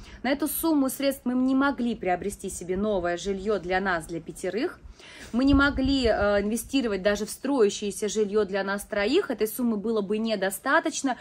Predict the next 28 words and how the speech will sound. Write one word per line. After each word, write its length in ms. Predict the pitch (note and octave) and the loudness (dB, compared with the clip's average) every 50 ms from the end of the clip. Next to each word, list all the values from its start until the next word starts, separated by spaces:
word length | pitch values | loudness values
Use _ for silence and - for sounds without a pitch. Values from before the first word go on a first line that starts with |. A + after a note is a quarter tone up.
| - - - - - | -8 -18 -18 -10 -4
Покупать 420 | - B3+ - D#4+ - D#4+ D#4 D#4 D#4 | -4 -2 -2 0 4 4 4 4 4
какую-то 440 | - C4+ - - C#4+ C#4 - B3+ | 0 -4 -2 0 -2 0 0 -2
студию, 440 | B3 - - C#4+ C#4+ C#4+ A3 A#3 A3 | -4 -4 -2 -2 0 0 0 -2 -4
то 100 | A3 A#3 | -2 -2
есть 120 | A#3 A3 - | -2 -2 -2
с 20 | |
точки 320 | - C4 C4 B3+ - - | -2 -2 -2 -2 -4 -6
зрения 380 | A3 G3+ A3+ C4 C4 B3 A#3 A3+ | -4 -4 -2 -2 0 0 2 2
инвестиций 720 | A3 G#3 A3 B3+ - - - - C4 C#4+ D4+ - - B3 | 0 0 0 -2 -2 -4 -4 0 2 2 2 0 -2 -4
в 100 | A3+ G3+ | -2 0
Мурино, 640 | G#3+ A3 A3+ C4+ D4+ D#4+ D4+ C#4+ C4+ B3 B3 B3 A#3 A#3+ - - - - - - - - | 0 2 4 6 6 6 6 6 6 4 4 4 4 2 -2 -20 -20 -20 -20 -20 -12 -6
и 60 | - | -6
продолжать 640 | A3+ A3 B3+ B3 A#3 B3+ C4 B3+ A3+ C#4+ C4+ C4 G#3+ | -4 0 2 4 6 6 6 6 4 4 2 2 2
жить 180 | G3+ B3+ B3+ G#3 | 0 -2 -2 -2
в 120 | F#3+ F3+ | -4 -6
деревне, 480 | G3 A#3 A3 A#3+ C#4+ D4 A#3 A#3+ A#3 A3 | -4 -2 0 0 2 2 2 2 0 0
пыхтеть 640 | - A#3 A#3 - - - - - C#4 C#4 C4+ C#4 - - - - - - - - - | 0 -2 -2 -4 -4 -6 -2 0 0 0 0 -2 -4 -12 -18 -18 -16 -16 -16 -10 -6
и 100 | - A3+ | -4 -2
говорить 420 | F#3+ F3 A#3 A3+ B3+ C#4 C4+ C#4 C4+ | 0 2 2 4 4 2 2 2 0
о 40 | |
том, 200 | - - C#4 C4 | 0 2 2 2
что, 180 | A#3+ - - B3+ | 2 0 -2 -4
блин, 400 | A#3 G#3 A3+ A#3+ B3 D4 C#4+ B3 | -2 0 0 2 4 4 4 4
да 100 | A3+ A#3 | 4 2
как 220 | A#3 C4+ C4+ C4 | 2 0 -4 -4
скучно, 500 | - - - - C#4 C#4+ C#4 - - B3+ | -6 -10 -6 -2 -2 -2 0 0 -2 -2
как 200 | A#3 - A#3+ - | 0 -2 -2 0
неинтересно, 800 | A#3 A#3+ B3 A#3 - - A#3+ G#3+ C#4 C#4+ C#4 C#4 - B3+ A#3+ A#3 | 0 0 0 0 0 -2 -2 0 2 2 2 0 0 -2 -2 -2